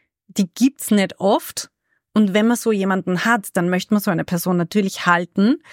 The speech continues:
und es gibt ja immer wieder Bedürfnis an, an, an Führungsfunktionen und warum sollte man da irgendeine andere Person nehmen? Natürlich nimmt man die Person, weil's wie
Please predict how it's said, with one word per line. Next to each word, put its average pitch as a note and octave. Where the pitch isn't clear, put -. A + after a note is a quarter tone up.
und D4+
es G#3+
gibt G#3
ja G3
immer A#3
wieder G#3+
Bedürfnis G#3+
an, F#3+
an, F#3
an G3+
Führungsfunktionen C4+
und G3+
warum G#3+
sollte A#3
man G#3
da G3+
irgendeine A#3
andere D#4+
Person G3+
nehmen? F#3+
Natürlich C#4+
nimmt A#3+
man A3
die A#3
Person, F3+
weil's G3+
wie A#3